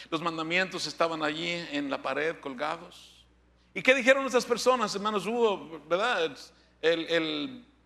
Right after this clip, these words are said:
hubo una demanda contra el estado de Kentucky y dijeron esto, dice, "Tener los mandamientos en la pared puede inducir a un estudiante a leerlos, a meditar en ellos y de hecho obedecer lo que está escrito en ellos".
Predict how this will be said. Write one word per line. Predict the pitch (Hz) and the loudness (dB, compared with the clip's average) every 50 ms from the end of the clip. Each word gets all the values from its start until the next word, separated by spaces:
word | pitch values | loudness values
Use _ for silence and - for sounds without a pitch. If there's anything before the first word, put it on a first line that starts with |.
| _ _ _ | _ _ _
hubo | - 190 | -4 -2
una | 220 220 214 | 0 0 0
demanda | 208 196 202 214 214 208 | 0 0 0 0 0 0
contra | 170 196 175 156 170 | -2 -2 -4 -6 -6
el | |
estado | 156 - 202 202 | -4 -2 -2 -2
de | 196 175 | -2 -4
Kentucky | 196 180 - 220 220 214 - 233 208 - - - - - - | -6 -4 -2 -2 -2 -2 -2 -6 -6 -8 -10 -18 -20 -6 -2
y | 185 208 214 202 196 175 175 | 0 0 0 0 -4 -2 0
dijeron | 180 202 - 226 247 247 240 240 254 | 0 2 4 4 4 4 4 4 4
esto, | 254 226 - 214 196 | 2 2 2 2 2
dice, | 185 - - 185 165 143 - - - - - - - _ | 2 4 4 4 4 2 0 -6 -18 -20 -20 -20 -6 _
"Tener | - 202 208 247 277 | 4 6 6 6 6
los | 285 277 | 6 6
mandamientos | 277 262 240 233 233 262 247 - | 6 4 4 4 2 2 2 4
en | 233 226 | 2 2
la | 208 175 | 2 2
pared | 190 202 226 247 269 262 262 - - - | 4 6 8 8 8 8 4 0 0 4
puede | 226 233 233 | 4 6 6
inducir | 226 214 202 190 - - 240 233 | 4 2 0 0 2 4 4 6
a | 226 220 | 4 4
un | 226 240 226 | 4 2 0
estudiante | 202 - 202 202 226 240 226 - 202 | 0 0 2 4 4 4 4 4 2
a | 180 | 4
leerlos, | 170 170 196 254 302 349 359 311 247 - - - - - - | 6 8 8 8 8 6 4 0 0 -2 -4 -6 -8 -8 -2
a | 175 | 2
meditar | 185 185 185 180 - - 240 240 | 4 4 4 6 6 4 4 6
en | 240 247 269 | 6 6 6
ellos | 302 330 330 - - - - - | 6 6 4 0 -2 -4 -4 2
y | 175 | 6
de | 190 214 254 | 8 8 8
hecho | 262 - 247 214 | 8 6 4 4
obedecer | 180 185 180 180 165 - 240 254 | 6 6 4 4 6 6 6 6
lo | 247 240 175 | 4 2 -2
que | 185 | -2
está | 185 - - 247 254 240 - - - | -4 2 4 6 6 6 2 -4 -6
escrito | 196 175 - - 233 247 233 240 233 226 214 - | -4 -4 -2 0 0 0 0 2 0 0 0 -2
en | 226 233 262 | -2 2 4
ellos". | 320 339 330 320 285 247 202 - - - - - - - | 6 8 8 10 8 8 8 4 -4 -4 -4 -4 -6 -8